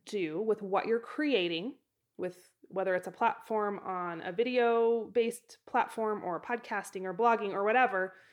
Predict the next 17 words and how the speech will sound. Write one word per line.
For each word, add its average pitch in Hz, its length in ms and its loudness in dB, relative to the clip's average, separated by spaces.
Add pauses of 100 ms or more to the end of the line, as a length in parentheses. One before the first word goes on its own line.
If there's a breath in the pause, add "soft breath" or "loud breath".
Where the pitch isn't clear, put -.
(360 loud breath)
to 233 280 0
help 269 480 2 (240 loud breath)
streamline 240 640 0
this 190 120 -4
process, - 600 -6
to 226 100 -6
make 226 200 -2
sure 240 300 2
that 208 340 0
the 202 80 0
work 233 340 4
you're 262 100 0
putting 247 340 2
in 208 200 2
is 196 160 0
going 214 440 2
to 196 520 -4